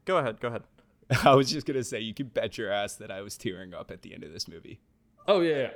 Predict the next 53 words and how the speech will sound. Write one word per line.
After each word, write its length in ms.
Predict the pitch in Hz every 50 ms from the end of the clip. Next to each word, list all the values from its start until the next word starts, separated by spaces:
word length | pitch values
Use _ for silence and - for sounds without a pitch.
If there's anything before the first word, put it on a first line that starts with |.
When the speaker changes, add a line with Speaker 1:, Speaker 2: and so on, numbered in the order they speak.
| - 220
Speaker 3:
And, 100 | 226 220 226
and 100 | 202 208
that's 180 | 226 240 240 285
not 180 | 302 302 -
to 60 | 220 190
say 200 | - - 185 190
that 140 | 170 151 123
there 180 | 143 139 139
aren't 360 | - 110 127 139 139 123 120 -
good 280 | 135 139 139 131 120
movie 360 | 117 123 131 127 117 120 -
elements 400 | 117 120 120 117 113 104 101 -
to 180 | - - 127 113
it. 180 | 95 87 - -
It's 200 | - 135 135 -
just 300 | - 143 139 135 135 - - - - -
this 400 | - 135 104 107 139 135 139 -
one, 300 | 151 147 147 147 151 139 - - -
it, 160 | 131 123 120
like, 260 | 123 120 110 107 107 - - - _ - -
it 280 | - 127 117 - - -
checks 360 | - - - 127 123 123 - - -
all 180 | 117 113 120
of 140 | 123 120 -
the 80 | - 110
boxes. 640 | 95 113 107 107 110 - - - 113 110 107 98 -
It 80 | 127
doesn't 240 | 131 147 143 147 135
just 180 | 123 135 - -
check 280 | - - 135 123 -
all 120 | 123 117 117
of 80 | 107
the 80 | - 113
boxes 400 | 92 90 107 107 107 - 110 101
of 100 | 101 95
a 40 | 101
dumb 240 | 92 107 104 101 101
action 320 | 101 101 98 - 110 101
movie. 220 | 101 101 95 98
It, 60 | 98 101
like, 180 | 101 101 -
fills 400 | - - - 123 120 117 110 110
them 160 | 120 120 110
the 60 | 101 95
fuck 340 | - - - 123 104 - -
in 180 | 120 113 110
and 120 | 95 95 -
circles 420 | - - 123 110 104 - 107 95 104
them. 200 | 98 95 98 101
So, 360 | - - - 107 98 92 - - - -
<laughs> 100 | - -
Speaker 2:
<laughs> 140 | - -
Speaker 3:
yeah. 540 | - 180 147 123 175 160 - 143 143 160 -